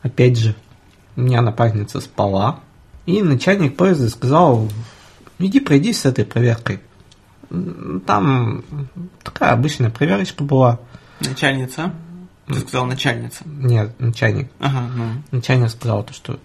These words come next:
Speaker 1: «Иди пройдись, посмотри». Там села проверка, наркотики, н-, оружие, смотрели и
Speaker 2: М.
Speaker 1: так
Speaker 2: А вы
Speaker 1: далее.
Speaker 2: свои пора имеете?
Speaker 1: <laughs>
Speaker 2: Не, на-, наркотики, оружие вы такие открываете я-, яму в полу вагона. И всё.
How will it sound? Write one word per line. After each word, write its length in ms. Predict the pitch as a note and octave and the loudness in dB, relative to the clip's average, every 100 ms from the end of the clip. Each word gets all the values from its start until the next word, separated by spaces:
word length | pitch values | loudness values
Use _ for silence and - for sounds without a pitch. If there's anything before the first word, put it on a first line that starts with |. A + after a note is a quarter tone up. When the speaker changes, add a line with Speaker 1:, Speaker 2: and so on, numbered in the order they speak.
| - - | -20 -2
Speaker 1:
«Иди 180 | A#2+ B2 | 0 0
пройдись, 400 | - G#2+ A3 C4+ | 0 -2 -2 -6
посмотри». 600 | - - A2 - A3 - _ - | -12 -6 -6 -2 -4 -6 _ -6
Там 180 | - G3+ | -2 0
села 240 | - G3+ | 4 4
проверка, 460 | E3+ D#3+ F3 F#3 D3+ | 4 4 2 2 4
наркотики, 1160 | C3+ B2 A2+ A#2 C#3+ D3+ B2+ C4 C#4 C4+ F#3 D3+ | 4 4 2 0 0 -2 -2 -2 -2 -2 -6 0
н-, 240 | C3+ A#2+ B2 | 0 0 0
оружие, 580 | B2+ D#3 A3+ F#3+ D3+ A#2+ | -2 2 2 4 4 4
смотрели 540 | A2+ C#3+ B2 A#2+ B2 | 2 -2 -2 2 4
и 20 | A#2+ | 2
Speaker 2:
М. 40 | |
Speaker 1:
так 120 | - C#3 | 2 4
Speaker 2:
А 20 | |
вы 40 | |
Speaker 1:
далее. 140 | C#3+ C3+ | 4 4
Speaker 2:
свои 380 | - B2+ D3 F#3+ | 2 2 2 0
пора 380 | F#3 F3 D#3 D3 | -2 -4 -4 -6
имеете? 360 | C#3 C3+ C3 - _ _ _ | -8 -10 -10 -16 _ _ _
Speaker 1:
<laughs> 680 | E3 D3 - - F#3+ G#3+ D#3 - - - A3+ - | 8 8 6 6 6 8 2 -2 -10 -6 -6 0
Speaker 2:
Не, 240 | D3+ D3 - | 2 2 2
на-, 180 | C#3+ D#3+ | 2 4
наркотики, 560 | D#3+ D3+ D3 F3 - | 6 4 4 0 0
оружие 320 | C3 D3 C3+ B2+ | 2 2 4 2
вы 120 | B2+ | 2
такие 380 | A#2+ - A#2+ A2 | -4 -2 -2 -2
открываете 680 | G#2+ C3+ C3+ D3 C#3 C3 | -4 0 4 4 2 0
я-, 300 | B2 B2+ B2+ | 0 0 0
яму 340 | B2+ C3 B2+ A#2 | 0 0 0 -2
в 80 | |
полу 260 | - C3+ C3 | -2 -2 0
вагона. 520 | A#2+ B2+ B2+ A#2+ A#2 - - - - - - - - - | -2 -2 0 -2 -4 -10 -12 -8 -8 -8 -16 -20 -20 -16
И 40 | |
всё. 400 | C3 - B2 A#2 | -14 -12 -10 -10